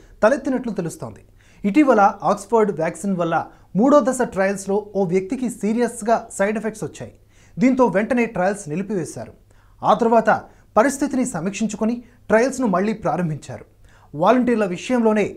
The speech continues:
ఇంత జాగ్రత్తలు తీసుకుంటుంటే చైనా మాత్రం ట్రయల్స్ పూర్తి కాకుండానే వ్యాక్సిన్ను జనానికి ఇచ్చేస్తోంది. కరోనాను కట్టడి చేయాలంటే వెంటనే వ్యాక్సిన్ కావాలి, తప్పదు. అత్యవసరం ఉంది కదా అని సురక్షితంగా లేని వ్యాక్సిన్ను ప్రయోగిస్తే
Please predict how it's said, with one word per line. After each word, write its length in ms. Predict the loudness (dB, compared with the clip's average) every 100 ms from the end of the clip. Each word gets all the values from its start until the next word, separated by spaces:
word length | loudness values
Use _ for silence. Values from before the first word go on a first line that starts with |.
| -10
ఇంత 240 | -10 -4
జాగ్రత్తలు 540 | -4 -2 -2 -2 -4 -6
తీసుకుంటుంటే 800 | -6 -8 -6 -4 -2 -2 -4 -12 _ _ 0
చైనా 200 | 2 2
మాత్రం 420 | 0 0 -2 -4 -4 -16 _ 0
ట్రయల్స్ 340 | 2 2 -2 -6
పూర్తి 200 | -6 -4
కాకుండానే 560 | -2 -2 0 2 0 -2 -12 -20 -2
వ్యాక్సిన్ను 440 | 0 0 0 0
జనానికి 500 | -2 -2 -2 -2 -4
ఇచ్చేస్తోంది. 500 | -6 -8 -8 -12 -18 -20 _ _ _ _ _ 6
కరోనాను 380 | 8 8 4
కట్టడి 400 | 2 0 0 -2 -2 0
చేయాలంటే 580 | 4 2 0 -4 -6 -10
వెంటనే 520 | -4 -4 -2 -4 -6 -14 -18
వ్యాక్సిన్ 480 | -8 -8 -4 -6 -4
కావాలి, 360 | -6 -6 -8 -14 -6
తప్పదు. 340 | -4 -2 -6 -14 _ -20 -20 -6
అత్యవసరం 540 | -4 -2 -2 0 0
ఉంది 240 | 0 0 0
కదా 220 | 4 4
అని 280 | 4 -2 -10 -20 -12
సురక్షితంగా 640 | -2 -2 0 0 0 4 2
లేని 340 | 2 0 0
వ్యాక్సిన్ను 440 | 0 -2 -2 -4
ప్రయోగిస్తే 680 | -4 -4 -4 -6 -6 -8 -8